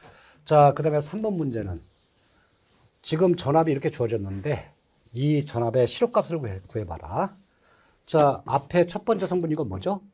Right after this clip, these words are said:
정연파, 사인 오메가 T니까. 자, 얘가 브이원이고 얘는요. 앞에 거에 비교하면 사인은 삼 오메가 T, 얘는 삼 고주파야. 근데 주의할 점이 요 앞에가 뭐죠? 얘가 최대값이고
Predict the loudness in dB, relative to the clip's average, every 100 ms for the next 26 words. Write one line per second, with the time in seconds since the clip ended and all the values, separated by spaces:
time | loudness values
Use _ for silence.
0 | -14 -4 -2 -2 -4 -10 -14 -16 _ -4
1 | 0 2 2 -2 -4 -6 -14 -12 -14 -16
2 | _ _ _ _ _ _ _ -20 -8 -6
3 | -4 -6 -8 -10 -8 -6 -6 -8 -12 -12
4 | -14 _ -20 -10 0 2 2 -2 -10 _
5 | _ _ _ _ -8 -4 0 2 2 0
6 | -2 -2 -4 -2 -2 -2 -4 -4 -4 -4
7 | -8 -12 -12 -12 -12 -12 -8 -8 -8 -8
8 | -6 -8 -14 -12 -12 -14 _ _ _ _
9 | -4 -2 -2 0 -2 -2 -4 -4 -4 -6
10 | -8 -10 -8 -10 -4 -4 -4 _ -12 -8
11 | -8 -6 -6 -4 -6 -8 -14 -10 -12